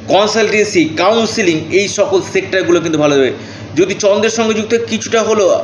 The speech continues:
গ্রহণ দোষ, কিন্তু আপনার ধৈর্য জায়গাটা কিন্তু বাড়াবে। অর্থাৎ কেতু গ্রহ এমন যে, যে গ্রহর সঙ্গে অবস্থান করে, আহ, সেই গ্রহর বলবত্তাকে বৃদ্ধি কিন্তু করে। যেমন রাহু যে গ্রহর সঙ্গে অবস্থান করে, সেই গ্রহের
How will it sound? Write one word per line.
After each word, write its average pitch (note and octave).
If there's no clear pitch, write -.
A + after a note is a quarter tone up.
গ্রহণ F3
দোষ, D#3
কিন্তু G#3
আপনার G#3+
ধৈর্য G#3+
জায়গাটা F#3+
কিন্তু F3
বাড়াবে। B2
অর্থাৎ A2
কেতু A3+
গ্রহ G#3
এমন G3+
যে, F3
যে G#3
গ্রহর G#3
সঙ্গে G#3
অবস্থান F3
করে, G3+
আহ, D#3
সেই G#3
গ্রহর G3
বলবত্তাকে F3+
বৃদ্ধি D3+
কিন্তু C#3
করে। C#3
যেমন F3+
রাহু F3
যে G3+
গ্রহর G3+
সঙ্গে G#3+
অবস্থান G#3
করে, G#3
সেই G#3+
গ্রহের F#3